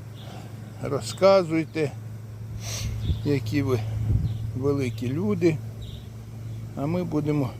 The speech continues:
читати, слухати вас. Я все з практики показую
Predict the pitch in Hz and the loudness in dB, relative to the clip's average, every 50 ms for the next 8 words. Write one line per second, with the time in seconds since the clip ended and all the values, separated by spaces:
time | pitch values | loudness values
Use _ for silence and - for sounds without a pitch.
0 | - - - - - 131 117 - - 156 165 170 - - 147 135 113 - - - | -12 -14 -12 -8 -6 -6 -2 0 2 2 2 2 0 0 -2 -2 -2 -4 -6 -6
1 | - 127 139 160 156 - 160 143 120 - 139 139 139 139 127 - - - - - | -4 -2 0 0 0 2 0 0 0 0 0 2 4 4 2 2 -2 -6 -10 -12
2 | - - - - - - - - - - - - - - - - - - - - | -14 -16 -16 -16 -14 -14 -14 -14 -14 -14 -12 -12 -12 -10 -10 -10 -10 -10 -10 -8
3 | - - 156 180 196 180 - - 170 160 - - - 151 143 135 123 113 - - | -4 2 6 6 6 6 4 2 0 0 0 0 0 2 2 2 2 0 -2 -6
4 | 131 113 139 123 110 143 135 - - 196 214 208 196 165 170 170 165 170 160 160 | -4 -4 -4 -2 0 0 0 2 6 6 8 8 6 4 4 4 4 4 4 4
5 | 151 | 2